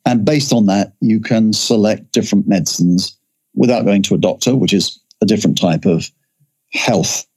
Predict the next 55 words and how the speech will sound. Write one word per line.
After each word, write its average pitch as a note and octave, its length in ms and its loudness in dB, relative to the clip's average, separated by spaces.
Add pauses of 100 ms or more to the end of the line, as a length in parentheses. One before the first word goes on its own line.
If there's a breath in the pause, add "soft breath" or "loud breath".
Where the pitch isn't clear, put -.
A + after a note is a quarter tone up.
(120)
advice. E2+ 360 0 (420 soft breath)
The C3+ 60 2
problem A3+ 280 4
is B2 120 2
most D3+ 200 0
pharmacists C3+ 420 0
don't A2+ 160 2
work - 180 -2
like - 180 -8
that. - 160 -10 (340)
They're, A2+ 220 2
they're C3 180 0
busy. - 480 -2 (260)
People C#3+ 220 2
are C3+ 40 0
coming C3+ 300 2
in. B2 160 2
They've E2+ 80 0
got - 160 -2
prescriptions - 640 -2
to G2+ 100 -2
be G2 160 2
dispensed. F2+ 560 0
There A2+ 180 2
are, A2+ 300 2 (600 soft breath)
you - 80 4
know, A2 60 2
you A2+ 100 0
still C3 240 0
see C3+ 160 0
some A#2+ 200 0
pharmaceutical B2 600 0
reps G2 320 0
in G2 80 2
there, F#2 160 2
not A2+ 220 0
many A#2 240 2
these F#2+ 200 0
days, C#3+ 220 0
but - 180 -4
you A2+ 60 0
still, G#2+ 560 0
you D3 100 0
know, A#2 100 2
there's G#2+ 200 0
lots A3 260 0
of, D#3+ 160 0 (160)
of C#3 200 -2
traffic. G2+ 400 -2 (240 loud breath)
The G3 80 2
other D4 140 0
thing B3 160 2
is A2+ 260 -2 (500)
that C3+ 260 -2
pharmacies D#3+ 720 0